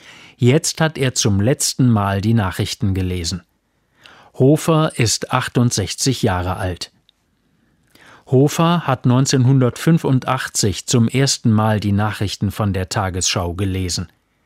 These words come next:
Vor sechzehn Jahren ist Hofer dann Chefsprecher von der Tagesschau geworden.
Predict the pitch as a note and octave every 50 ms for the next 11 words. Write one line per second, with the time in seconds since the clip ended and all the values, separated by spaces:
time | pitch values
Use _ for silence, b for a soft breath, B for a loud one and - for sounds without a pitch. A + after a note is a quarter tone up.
0 | B B B B B B B B - - - A#2 G#2+ G2+ F#2+ A#2+ C#3+ - - -
1 | - D#3+ C#3+ C3 A2+ G#2+ G#2 G2 G2 G#2 G#2 B2 C#3 D#3 E3 D#3 C3+ A#2+ - -
2 | - - A#2 A#2+ A#2 - - C3+ B2+ B2 A#2 G#2+ G#2+ A2 A2+ A#2+ C3+ - _ -
3 | - - D3+ D3+ C#3 - - - - - - G2 G2+ F#2+ - A2 F#2 F2 F2 -
4 | A2+ G2 F#2 F#2+ F#2 F2 - - G#2+ F#2+ F#2 F2+ F2+ - - - G#2 F2 F2 E2+
5 | F2+ G2+ F2 G2 F#2+ F2+ F2+ F2+ E2+ F2